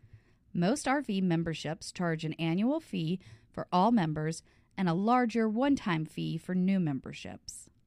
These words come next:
First up is the membership we personally use the most, Thousand Trails. The basic Thousand Trails membership, also known as a Zone Pass, retails for six hundred and thirty dollars a year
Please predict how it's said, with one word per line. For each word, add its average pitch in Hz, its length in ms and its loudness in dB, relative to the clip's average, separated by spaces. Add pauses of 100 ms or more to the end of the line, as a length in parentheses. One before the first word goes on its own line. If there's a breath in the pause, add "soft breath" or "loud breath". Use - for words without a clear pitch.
(960 soft breath)
First 359 320 0
up 165 240 0
is 175 120 -4
the 170 120 0
membership 208 500 0
we 202 140 -4
personally 226 680 0
use 185 300 -2
the 170 80 -4
most, - 520 -4 (420 soft breath)
Thousand 170 400 2
Trails. - 580 -12 (880 soft breath)
The 175 60 -6
basic 220 440 0
Thousand 202 400 -2
Trails 214 300 -2
membership, 160 560 -2 (340)
also 165 300 0
known 180 240 2
as 180 140 -2
a 233 80 0
Zone 277 280 0
Pass, 156 440 -6 (360 soft breath)
retails 226 420 0
for 220 120 -6
six - 320 -8
hundred 202 240 0
and 285 120 0
thirty 190 260 -2
dollars 180 440 -2
a 254 60 -2
year 165 400 -4